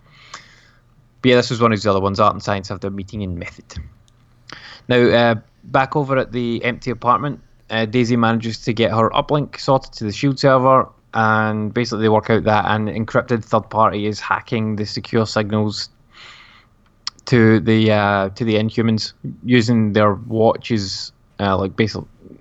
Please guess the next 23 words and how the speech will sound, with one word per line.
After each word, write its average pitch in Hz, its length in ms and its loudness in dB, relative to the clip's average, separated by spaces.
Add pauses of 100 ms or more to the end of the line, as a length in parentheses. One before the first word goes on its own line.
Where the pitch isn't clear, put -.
(640)
uh, 104 100 2
'cause 110 140 0
their 110 80 4
watches 107 340 0
have 107 140 0
G 104 160 -4
P 98 140 -2
S 95 100 -4
trackers 95 340 -4
and 98 80 -6
whatnot 92 300 -4
in 95 60 -8
them. 92 120 -10 (920)
Uh, 107 100 4
Simmons 143 340 4
recognizes 120 480 0
one 110 140 -2
of 104 80 -4
the 107 60 -2
numbers 131 440 0
that's - 140 -10
being 117 200 -4
tracked, - 520 -2